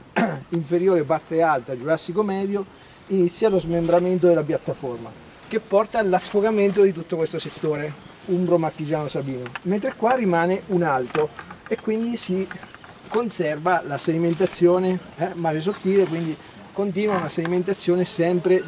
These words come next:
di mare basso, quindi prima con piattaforme carbonatiche con margini accorati, poi con margini a rudiste.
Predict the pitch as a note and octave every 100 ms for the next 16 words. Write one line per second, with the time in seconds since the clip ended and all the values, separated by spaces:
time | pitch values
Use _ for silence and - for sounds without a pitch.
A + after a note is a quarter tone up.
0 | C#3+ D#3+ - D#3 D3 D3 D3+ - - -
1 | - C3 A2+ - C3+ A#2 - - - -
2 | - E3 D3+ C3 F3 F3 C#3+ C#3 C#3+ C3+
3 | - C#3+ E3 - D#3 D3 D3 C#3 C3+ C#3+
4 | D#3 D3 C#3 B2+ C3 C#3 C#3 C3+ C#3 D3+
5 | D3 C3+ D3 D3 - G#3 F#3+ G3 G3 D3+
6 | C3 C#3+ C#3+ D3 D3+ C3+ D3 D3+ F#3+ F#3+
7 | G3 - D3+